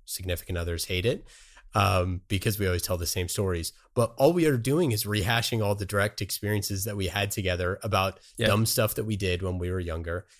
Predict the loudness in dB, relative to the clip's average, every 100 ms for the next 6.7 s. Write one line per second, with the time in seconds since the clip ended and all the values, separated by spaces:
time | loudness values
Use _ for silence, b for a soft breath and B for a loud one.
0 | b -4 -2 -2 -2 -2 -2 -2 -2 0
1 | -2 -2 -2 -2 -4 -10 _ -20 _ 0
2 | 2 2 2 2 2 2 2 0 -4 -2
3 | 0 0 -2 -2 -4 -4 -4 -2 -2 -2
4 | -4 -6 -6 -8 -10 -12 -12 B B 0
5 | 0 0 0 0 -2 -4 -2 0 0 -2
6 | -2 -2 -2 -4 -4 -6